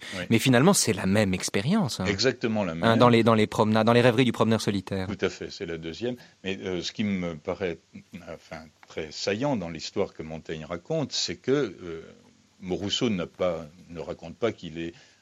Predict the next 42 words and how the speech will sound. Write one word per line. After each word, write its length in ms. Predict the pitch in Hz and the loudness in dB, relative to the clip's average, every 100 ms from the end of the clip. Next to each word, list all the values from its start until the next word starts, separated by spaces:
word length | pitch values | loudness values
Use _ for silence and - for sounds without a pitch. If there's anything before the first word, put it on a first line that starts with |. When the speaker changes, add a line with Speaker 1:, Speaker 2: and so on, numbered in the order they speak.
| - | -14
Speaker 1:
euh, 460 | 85 80 80 85 85 85 85 87 _ _ _ _ - - 82 | -10 -10 -10 -14 -16 -18 -20 -20 _ _ _ _ -20 -20 -18
vomi 360 | 80 92 90 92 | -8 -6 -2 -4
du 160 | 85 82 | -6 -8
sang, 440 | - 95 95 82 | -6 -4 -4 -4
euh, 200 | 76 76 78 | -8 -8 -10
à 40 | |
ce 120 | - | -12
point. 320 | - 147 156 - - _ - | -10 -6 -6 -6 -14 _ -8
Montaigne 500 | 104 117 151 127 101 | -6 -4 -2 -2 -4
dit, 420 | 98 127 117 85 - - | -4 -6 -6 -8 -12 -8
euh, 60 | 92 | 0
Speaker 2:
Rousseau 340 | 123 143 214 | 2 6 6
dit 140 | 160 | 6
qu'il 160 | 175 131 | 4 6
a 60 | 117 | 6
vomi 200 | 131 135 | 6 4
du 120 | 117 | 4
sang 160 | - | 2
par 100 | 143 | 4
la 80 | 127 | 2
tête. 260 | 123 117 - 107 | 2 0 0 -4
Speaker 1:
C'est 80 | 107 | -6
ça. 180 | - 76 - | -4 -8 -6
Speaker 2:
Hein, 240 | 101 101 95 | -2 -2 0
que 80 | |
la, 220 | 107 98 98 | 2 2 2
la 100 | 101 | 6
tête 180 | - | 4
s'est 160 | - 127 | 6 2
ouverte 360 | 127 123 107 107 | 4 4 4 -2
et 60 | |
que 100 | - | -2
le 80 | 95 | -2
sang 180 | - 135 | 2 2
s'est 140 | 123 | 2
répandu 400 | 110 107 107 127 | 0 0 0 0
comme, 320 | 139 107 104 98 - - | 2 2 2 -2 -12 -8
comme 140 | - 107 | 0 2
les 120 | 104 | 2
étoiles 220 | 104 120 | 6 6
du 120 | 110 | 6
ciel. 480 | - 104 92 92 90 | 0 -2 -2 -2 -6